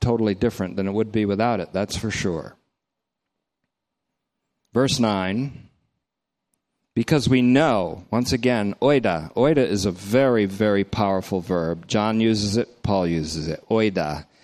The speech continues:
O I D A. It means, it's not like ginosko, which means the process of coming to know or understand. This means to know assuredly. "Because we know assuredly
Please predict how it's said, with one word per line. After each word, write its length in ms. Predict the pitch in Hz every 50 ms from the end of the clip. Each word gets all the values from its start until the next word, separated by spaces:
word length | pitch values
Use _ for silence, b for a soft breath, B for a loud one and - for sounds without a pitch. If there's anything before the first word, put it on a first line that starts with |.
| b b b b b b
O 160 | - 101 98
I 200 | 98 92 92 92
D 260 | 90 90 98 98 98 95
A. 420 | 92 87 82 80 80 82 80 78 - -
It 160 | 110 110 -
means, 460 | 123 123 120 120 113 104 - - -
it's 180 | 113 - - 123
not 200 | 123 123 104 95
like 220 | 127 127 117 101
ginosko, 720 | - 113 113 104 107 113 131 123 - - - 98 92 90
which 260 | 90 104 104 - - 107
means 280 | 107 107 104 98 -
the 60 | -
process 580 | - - - 120 113 107 110 - 110 98 - -
of 140 | 101 95 -
coming 320 | - 117 117 107 101 95
to 220 | 82 101 92 87 - B B B B B B B
know 420 | B 110 117 127 120 110 104 101 -
or 180 | - 92 98 98
understand. 840 | 101 104 98 90 87 104 - 117 113 110 104 90 90 98 98 - B B B B B B B B B
This 240 | - 147 175 - 156
means 300 | 156 151 143 135 123 135
to 120 | - 131
know 320 | 120 120 127 135 135 131 -
assuredly. 800 | - 113 98 - - - 175 180 147 117 98 92 90 85 - - - _ _ _ _ _ _ _ _ _ _ _ _ _ _ _ _ _ _ _ _ _ _ _ _
"Because 380 | 120 - - 170 170 147 143
we 120 | 165 170 170
know 260 | 170 165 165 160 151
assuredly 1000 | 139 131 - - - 175 196 196 190 180 131 113 104 95 90 90 - - -